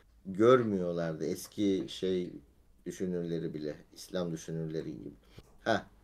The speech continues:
e, bunun üzerine şeytan onların aya-, Bakara otuz altı. "Şeytan onların ayaklarını kaydırdı da onları içinde bulundukları yerden çıkardı." İçinde bulundukları yer cennet ama cennet bahçe demek, bu dünyadaki bir bahçe.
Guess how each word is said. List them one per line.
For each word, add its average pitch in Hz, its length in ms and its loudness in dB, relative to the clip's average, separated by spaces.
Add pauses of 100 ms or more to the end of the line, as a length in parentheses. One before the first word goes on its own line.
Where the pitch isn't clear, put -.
(460)
e, 82 400 0 (120)
bunun 147 400 0
üzerine 127 440 4
şeytan 120 420 2
onların 120 440 2
aya-, 110 300 4 (300)
Bakara 113 340 2
otuz 104 300 2
altı. 92 420 2
"Şeytan 110 440 0
onların 127 340 2
ayaklarını 104 640 0
kaydırdı 101 580 2
da 104 120 4
onları 107 500 2 (500)
içinde 113 420 0
bulundukları 104 600 2
yerden 98 440 4
çıkardı." 73 640 -6
İçinde 107 360 0
bulundukları 95 640 0
yer 117 200 0 (100)
cennet 101 500 0 (100)
ama 123 300 0
cennet 104 480 -2
bahçe 87 420 -2
demek, 143 220 -2 (120)
bu 139 120 0
dünyadaki 80 640 -4
bir 60 180 -6
bahçe. - 300 -14